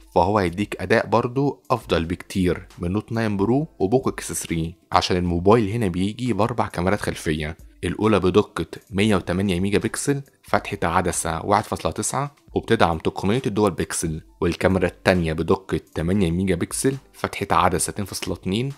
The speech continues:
وهي كاميرا ألترا وايد بتصور بزاوية مية وتمنتاشر درجة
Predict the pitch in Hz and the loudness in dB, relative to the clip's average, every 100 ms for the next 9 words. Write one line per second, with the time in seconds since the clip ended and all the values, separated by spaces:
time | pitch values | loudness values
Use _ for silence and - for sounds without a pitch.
0 | - - 104 123 123 123 113 92 - 85 | -6 -2 -2 -2 -2 0 0 0 0 0
1 | 80 82 - - _ 92 - 117 117 123 | 0 0 -6 -20 _ -2 0 2 2 0
2 | 92 85 104 110 - - 104 117 117 95 | 0 2 2 0 -8 -12 -8 -6 -6 -2
3 | 92 87 104 98 85 82 85 | 0 0 -4 -2 0 0 -2